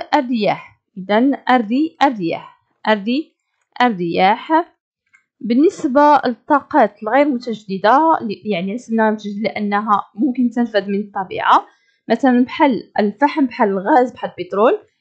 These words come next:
إذا الفحم، آه، ممكن نكتبوا الغاز أو البترول، الغاز طبيعي أو الغاز،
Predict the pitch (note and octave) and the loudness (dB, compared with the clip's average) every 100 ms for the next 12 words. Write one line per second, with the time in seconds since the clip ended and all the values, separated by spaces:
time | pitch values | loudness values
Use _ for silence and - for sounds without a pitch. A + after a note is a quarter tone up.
0 | _ G3 F#3+ F#3 A#3+ B3+ E4 G4 - _ | _ -4 -4 -2 -2 0 -2 -4 -8 _
1 | _ _ _ _ _ - F#3 F#3+ A3 A#3 | _ _ _ _ _ 0 2 2 0 -2
2 | G#3+ - - G#3 A3 - G3 G3 G3 A3 | -6 -8 -12 -4 -4 -2 -4 0 2 0
3 | A#3+ - B3 - F3+ - F3+ A3 C#4 E4+ | 0 0 -2 -2 -8 0 0 2 0 -2
4 | _ _ _ _ G#3 F3+ G3 G#3 G#3+ D#4 | _ _ _ _ -6 0 2 2 0 -2
5 | E4 _ _ _ C#4 A#3 F#3+ F#3+ A#3 - | -2 _ _ _ 0 2 -2 -2 -2 -2
6 | F3+ E3+ F3+ F3 G3 | -4 -4 -2 -2 -4